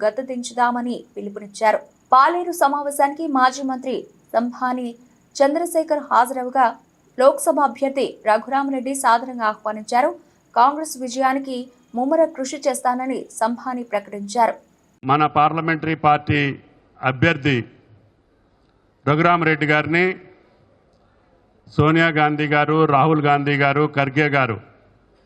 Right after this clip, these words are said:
Speaker 2: అందరి అభిప్రాయాలు తీసుకున్న తర్వాత, ఈ జిల్లాకు అనుబంధం కలిగినటువంటి వ్యక్తి, ఈ జిల్లా రాజకీయాల పట్ల సుదీర్ఘకాలం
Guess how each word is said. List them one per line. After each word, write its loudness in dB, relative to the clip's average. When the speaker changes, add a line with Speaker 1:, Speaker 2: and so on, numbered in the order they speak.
Speaker 2:
అందరి 2
అభిప్రాయాలు 4
తీసుకున్న 0
తర్వాత, 2
ఈ 4
జిల్లాకు 4
అనుబంధం 2
కలిగినటువంటి 0
వ్యక్తి, 0
ఈ 0
జిల్లా 4
రాజకీయాల 2
పట్ల 4
సుదీర్ఘకాలం 4